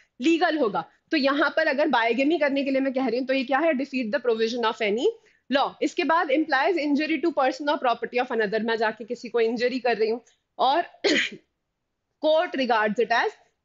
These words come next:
immoral or opposed to public policy। Immoral है या फिर opposed to public policy है। जैसे कि मैं किसी को कह रही हूँ कि अगर तुम डिवोर्स दे दोगे अपने हस्बैंड को तो मैं तुम्हें प्रॉपर्टी ट्रांसफर करूंगी, तो what is this? This is immoral and this is opposed to public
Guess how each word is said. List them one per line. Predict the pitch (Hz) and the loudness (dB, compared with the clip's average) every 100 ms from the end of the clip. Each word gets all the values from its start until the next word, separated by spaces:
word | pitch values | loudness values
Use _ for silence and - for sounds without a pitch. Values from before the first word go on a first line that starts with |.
| - | -2
immoral | 359 349 277 226 226 | 0 2 2 2 2
or | 214 | 2
opposed | 285 233 214 214 - | 2 0 0 0 0
to | 339 453 _ _ 262 | -2 -2 _ _ -2
public | 226 247 262 240 | 0 0 -2 -2
policy। | 196 214 - 208 _ _ - | 0 0 -4 -14 _ _ -6
Immoral | 311 330 330 320 302 330 | 0 2 4 2 2 2
है | 320 311 | 2 2
या | 240 | 0
फिर | 247 330 440 | 0 -2 0
opposed | 240 - 247 277 - | -2 0 0 -2 -2
to | 349 392 | -2 0
public | 226 196 240 - | 0 0 -2 -2
policy | 214 196 202 262 269 | -2 0 -2 0 -2
है। | - _ _ _ | -2 _ _ _
जैसे | 240 240 | -4 -4
कि | 269 | -4
मैं | 269 | -2
किसी | 277 277 | -2 -4
को | 269 | -4
कह | 285 | 0
रही | 247 254 | 0 -2
हूँ | 311 | -4
कि | |
अगर | 269 254 | -4 -4
तुम | 311 | -4
डिवोर्स | 262 254 226 262 415 | -2 -2 2 2 2
दे | 220 269 | 2 0
दोगे | 214 202 202 | 0 0 0
अपने | 202 208 208 | -2 -2 -2
हस्बैंड | 214 180 175 196 | -2 -6 -4 -2
को | 196 349 466 _ _ | 0 0 -2 _ _
तो | 330 | 0
मैं | 359 339 | 2 2
तुम्हें | 320 285 | 0 0
प्रॉपर्टी | 247 208 226 233 | -2 -2 -8 -4
ट्रांसफर | 208 208 208 | -2 0 0
करूंगी, | 196 190 190 | 0 0 0
तो | 214 | 0
what | 226 214 | 0 2
is | 240 | 0
this? | 240 311 | 0 0
This | 262 240 | 0 0
is | 339 - | 0 0
immoral | 262 262 220 185 170 165 _ _ 208 | 2 2 2 0 -2 -10 _ _ -2
and | 220 | 0
this | 220 | -2
is | 277 | -2
opposed | 262 214 208 208 214 262 | -2 0 2 0 0 -2
to | 440 - - | -2 -2 -4
public | 208 175 208 | -4 0 -2